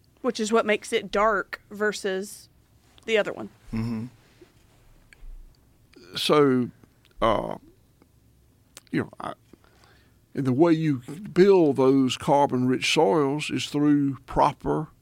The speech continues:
Speaker 3: livestock interaction. That's the way the eight-foot-deep soils in the, uh, Great Plains came about, is those huge herds of buffalo going across.
Speaker 2: Mm.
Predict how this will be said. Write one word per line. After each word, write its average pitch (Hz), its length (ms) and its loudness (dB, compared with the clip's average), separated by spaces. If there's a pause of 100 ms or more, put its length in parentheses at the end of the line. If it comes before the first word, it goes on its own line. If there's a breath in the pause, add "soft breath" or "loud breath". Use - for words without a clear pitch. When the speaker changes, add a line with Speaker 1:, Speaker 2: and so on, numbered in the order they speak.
(100)
Speaker 3:
livestock 131 640 2
interaction. 156 720 -6 (140)
That's 175 220 0
the 165 80 4
way 156 320 2
the 120 460 -4 (720 soft breath)
eight-foot-deep 180 960 2
soils 156 720 4
in 135 220 0
the, 110 420 -2
uh, 123 140 -8
Great 156 380 0
Plains 151 460 -4
came 151 220 -2
about, 160 360 -2
is 110 80 -10
those - 400 -6
huge 160 340 -6
herds 139 260 -4
of 127 100 -12
buffalo 143 400 -6
going 107 280 -10
across. - 340 -16
Speaker 2:
Mm. 113 500 -2